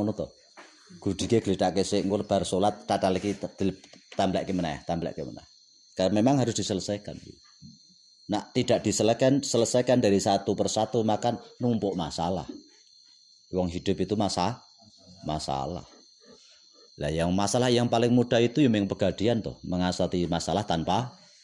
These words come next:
masalah. Lah, dhewe urung iso ngono kaya pegadian. Sing arep mengatasi masalah tanpa,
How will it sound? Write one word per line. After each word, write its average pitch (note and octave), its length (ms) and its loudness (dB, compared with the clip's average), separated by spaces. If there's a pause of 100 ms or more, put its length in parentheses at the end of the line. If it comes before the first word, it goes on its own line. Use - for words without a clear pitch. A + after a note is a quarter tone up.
(400)
masalah. E2+ 600 -2 (240)
Lah, F2 160 0
dhewe G#2+ 540 4 (160)
urung G#2 260 2
iso A2+ 240 2
ngono C#3 240 4
kaya A#2 160 4
pegadian. E2 560 -4 (1120)
Sing F#2 160 -6
arep F2+ 240 0
mengatasi F#2+ 480 -2
masalah F2+ 320 0
tanpa, F#2 480 -2